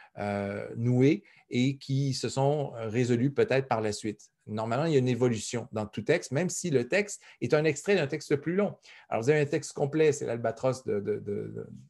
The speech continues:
Baudelaire, mais vous avez, euh, une, un extrait seulement des Liaisons dangereuses, une lettre à peine,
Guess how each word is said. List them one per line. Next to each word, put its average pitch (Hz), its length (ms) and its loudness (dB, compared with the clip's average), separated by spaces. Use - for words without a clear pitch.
Baudelaire, 135 560 0
mais 117 100 0
vous 120 140 2
avez, 147 280 6
euh, 113 340 2
une, 120 180 -2
un 113 320 -4
extrait 113 320 0
seulement 139 480 4
des 117 180 0
Liaisons 110 320 0
dangereuses, 127 720 -2
une 117 140 -2
lettre 156 240 0
à 190 80 -6
peine, 202 460 -4